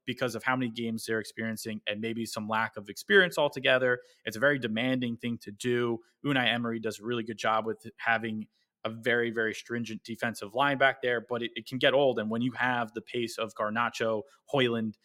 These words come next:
and Rashford, you can definitely bet that it's gonna break one or two times.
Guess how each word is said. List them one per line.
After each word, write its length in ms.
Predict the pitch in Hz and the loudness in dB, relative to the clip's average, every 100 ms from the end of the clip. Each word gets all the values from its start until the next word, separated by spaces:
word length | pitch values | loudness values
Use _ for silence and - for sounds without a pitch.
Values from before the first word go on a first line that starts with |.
| _ | _
and 120 | 104 107 | -6 4
Rashford, 680 | 127 147 - 117 107 110 104 | 6 6 2 -2 0 -2 -4
you 140 | 147 | -6
can 140 | 190 | -6
definitely 340 | 151 151 151 139 | 4 4 6 0
bet 260 | 120 139 | 2 2
that 140 | - 113 | 2 -2
it's 100 | 107 | -2
gonna 160 | 120 | -6
break 240 | 110 123 120 - | -2 -2 -4 -4
one 180 | 117 | -2
or 60 | 117 | -2
two 220 | - 113 | -4 -8
times. 480 | - 139 117 101 - | 0 2 2 -2 -10